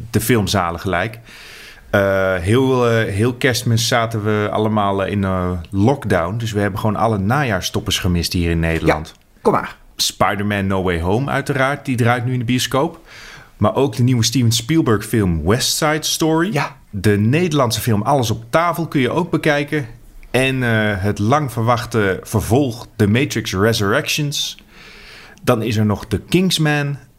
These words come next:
Speaker 1: De nieuwe Guillermo del Toro film Nightmare Alley. Eh, Sing twee kun je nog heen. No Time to Die draait ook nog in de bioscoop. De nieuwe James Bond film.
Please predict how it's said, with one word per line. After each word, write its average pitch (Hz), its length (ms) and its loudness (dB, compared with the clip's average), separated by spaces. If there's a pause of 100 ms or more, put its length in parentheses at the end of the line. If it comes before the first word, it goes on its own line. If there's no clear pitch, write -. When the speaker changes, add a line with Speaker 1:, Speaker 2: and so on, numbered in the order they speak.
(160)
Speaker 1:
De 101 180 0
nieuwe 120 260 4
Guillermo 110 720 2
del 95 360 0
Toro 135 440 2
film 101 360 0
Nightmare 104 480 0
Alley. 147 420 0 (880)
Eh, 120 300 4
Sing 117 340 0
twee 170 260 0
kun 196 140 0
je 190 80 2
nog 175 140 0
heen. 156 340 0 (320)
No 117 400 2
Time 123 360 0
to 117 120 -2 (120)
Die 143 280 2
draait 131 300 -4
ook 151 180 0
nog 156 240 0
in 143 300 0
de 127 60 0
bioscoop. 131 480 0
De 117 80 -2
nieuwe 113 220 2
James 113 340 0
Bond 113 240 0
film. 107 320 -2